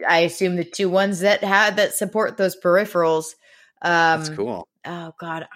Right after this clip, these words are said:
Speaker 1: he told me the names now. I can't remember what they're called. Uh,
Speaker 2: That's all right.
Speaker 1: but yeah.
Speaker 2: What is your, what are your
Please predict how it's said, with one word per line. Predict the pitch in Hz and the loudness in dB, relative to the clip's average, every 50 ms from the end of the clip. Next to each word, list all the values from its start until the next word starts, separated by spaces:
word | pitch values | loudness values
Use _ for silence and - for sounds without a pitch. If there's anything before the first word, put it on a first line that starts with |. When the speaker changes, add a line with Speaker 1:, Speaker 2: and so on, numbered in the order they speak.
| - 170 | -14 -12
Speaker 1:
he | 180 180 | -12 -8
told | - 190 180 180 | -6 -6 -6 -4
me | 175 | -6
the | 165 160 | -8 -8
names | 165 160 156 156 156 - | -8 -10 -12 -12 -14 -14
now. | 165 156 | -14 -14
I | 156 151 | -14 -14
can't | - - 170 | -16 -18 -18
remember | 170 - - 165 | -16 -18 -18 -18
what | - - | -16 -14
they're | 85 82 | -14 -14
called. | - - - 85 82 82 80 82 - _ _ _ - - - _ _ _ _ - | -14 -12 -10 -8 -8 -8 -8 -10 -12 _ _ _ -20 -20 -20 _ _ _ _ -8
Uh, | 175 | -4
Speaker 2:
That's | 165 160 151 151 156 | -2 -2 -2 -2 -4
all | 165 | -6
right. | - - - _ _ - - - - _ _ _ _ | -12 -18 -20 _ _ -20 -20 -20 -20 _ _ _ _
Speaker 1:
but | 220 240 | 2 4
yeah. | 262 196 | 4 6
Speaker 2:
What | 180 220 | 4 4
is | 208 165 | 4 4
your, | 175 202 214 214 202 190 147 139 143 - - | 4 4 6 6 4 4 2 0 -4 -4 -4
what | 143 147 175 | -2 0 2
are | 185 | 2
your | 185 170 180 180 185 180 147 | 4 4 4 4 4 4 2